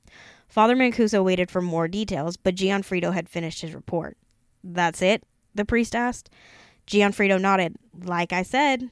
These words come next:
that's basically it." "It must have been, it must have awakened the whole neighborhood?"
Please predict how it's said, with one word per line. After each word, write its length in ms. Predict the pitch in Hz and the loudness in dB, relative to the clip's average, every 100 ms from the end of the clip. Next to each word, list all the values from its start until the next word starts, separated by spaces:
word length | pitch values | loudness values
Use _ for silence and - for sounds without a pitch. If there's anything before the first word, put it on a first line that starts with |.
| - | -8
that's 200 | 175 - | -8 -2
basically 520 | 180 240 - 180 180 | -2 -2 -4 -4 0
it." 360 | 233 220 - - _ _ _ - - _ _ _ _ _ - | 2 0 -2 -16 _ _ _ -20 -20 _ _ _ _ _ 2
"It 160 | 240 | 2
must 280 | 247 262 - | 6 2 2
have 120 | 294 | 2
been, 320 | 254 269 254 - - | 4 4 4 0 4
it 140 | 247 | 4
must 260 | 254 339 - | 6 2 4
have 100 | 330 | 6
awakened 480 | 226 233 349 339 | 8 8 6 4
the 60 | 262 | 2
whole 160 | 226 214 | 2 0
neighborhood?" 600 | 196 294 370 359 427 | 0 0 0 2 2